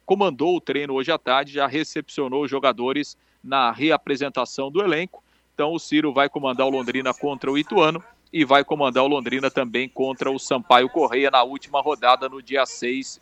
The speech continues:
lá no Maranhão. O, o Ciro, que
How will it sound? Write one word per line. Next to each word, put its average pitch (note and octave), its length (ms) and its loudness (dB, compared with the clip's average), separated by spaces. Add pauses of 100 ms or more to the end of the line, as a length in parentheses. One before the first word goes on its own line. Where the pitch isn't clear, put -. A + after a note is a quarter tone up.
lá C3 320 4 (340)
no F3+ 200 0
Maranhão. E3 520 0 (500)
O, D#3 480 -2
o D3+ 140 -4
Ciro, D#3+ 440 0
que C3 340 0